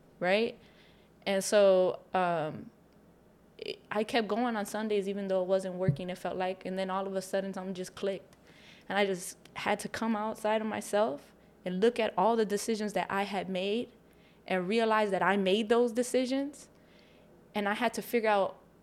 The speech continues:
uh, number one, like, what, what, what happened to me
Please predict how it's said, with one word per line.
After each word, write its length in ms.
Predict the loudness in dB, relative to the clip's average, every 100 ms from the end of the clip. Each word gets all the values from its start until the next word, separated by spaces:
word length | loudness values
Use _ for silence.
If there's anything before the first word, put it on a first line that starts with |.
| _ -18
uh, 220 | -10 -4
number 260 | -2 0 0
one, 220 | 0 0
like, 140 | -2
what, 340 | 0 2 2 -2 -14 _ _ -6
what, 300 | 0 0 -2 -14 _ -10
what 240 | -2 -2
happened 360 | 0 0 2 0
to 100 | 0
me 420 | 0 0 0 -4